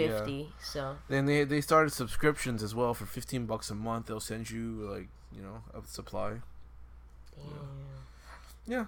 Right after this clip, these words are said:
Speaker 1: Mm, well, there you
Speaker 2: Eh,
Speaker 1: go.
Speaker 2: I was a lot more excited before you
Speaker 1: It
Speaker 2: needed
Speaker 1: <laughs> yeah.
Speaker 2: a shower. Now I'm kinda,
Speaker 1: Yeah.
Speaker 2: like, not giving a fuck
Speaker 1: When
Speaker 2: about
Speaker 1: they
Speaker 2: it.
Speaker 1: replaced the showering altogether. <laughs>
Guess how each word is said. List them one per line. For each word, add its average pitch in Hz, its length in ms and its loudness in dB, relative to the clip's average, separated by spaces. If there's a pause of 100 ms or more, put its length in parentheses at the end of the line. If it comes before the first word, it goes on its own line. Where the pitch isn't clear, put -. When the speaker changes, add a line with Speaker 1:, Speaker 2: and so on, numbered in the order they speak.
(160)
Speaker 1:
Mm, 220 140 -8 (140)
well, 165 120 2
there 165 120 4
you 160 60 4
Speaker 2:
Eh, 156 120 8
Speaker 1:
go. 120 120 2 (180)
Speaker 2:
I 339 80 12
was 403 140 10
a 320 60 8
lot 285 160 12
more 277 120 10
excited 233 500 8
before 214 640 10
you - 140 8
Speaker 1:
It 196 60 6
Speaker 2:
needed 196 260 10
Speaker 1:
<laughs> - 20 8
yeah. 190 40 6
Speaker 2:
a 185 40 4
shower. 196 420 12
Now 240 180 12
I'm 330 120 12
kinda, 294 280 10
Speaker 1:
Yeah. 269 40 8
Speaker 2:
like, 240 180 6
not 220 240 8
giving 220 200 6
a 233 60 6
fuck 190 240 8
Speaker 1:
When - 80 0
Speaker 2:
about 175 220 12
Speaker 1:
they 151 60 8
Speaker 2:
it. 151 40 10
Speaker 1:
replaced 156 480 8
the 147 60 0
showering 175 500 12
altogether. 151 960 12
<laughs> - 60 4